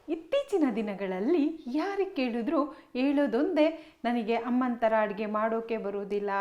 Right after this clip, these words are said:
ಅಜ್ಜಿ ಥರ ಅಡುಗೆ ಮಾಡೋಕೆ ಬರೋದಿಲ್ಲ" ಅಂತ. ನಿಜ, ಹಳೇ ಕಾಲದ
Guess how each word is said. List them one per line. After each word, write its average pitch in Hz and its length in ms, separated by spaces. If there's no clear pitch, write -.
ಅಜ್ಜಿ 220 300
ಥರ 208 280
ಅಡುಗೆ 196 280
ಮಾಡೋಕೆ 220 520
ಬರೋದಿಲ್ಲ" 185 540
ಅಂತ. 175 300
ನಿಜ, 196 200
ಹಳೇ 196 320
ಕಾಲದ 196 420